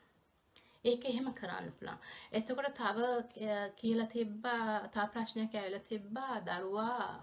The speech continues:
කොච්චර කිව්වත් පැන්සල හරියට අල්ලන්නේ නෑ කියලා. ඉතින්,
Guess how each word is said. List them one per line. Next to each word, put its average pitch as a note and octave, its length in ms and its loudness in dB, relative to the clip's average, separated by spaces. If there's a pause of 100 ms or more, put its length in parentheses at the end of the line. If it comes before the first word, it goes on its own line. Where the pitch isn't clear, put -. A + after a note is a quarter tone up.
(260)
කොච්චර A3+ 400 -2
කිව්වත් A#3 360 0
පැන්සල G3 400 -4
හරියට F3+ 340 -4
අල්ලන්නේ E3+ 420 -2
නෑ F3 240 -4
කියලා. - 300 -14 (680)
ඉතින්, C4+ 320 -2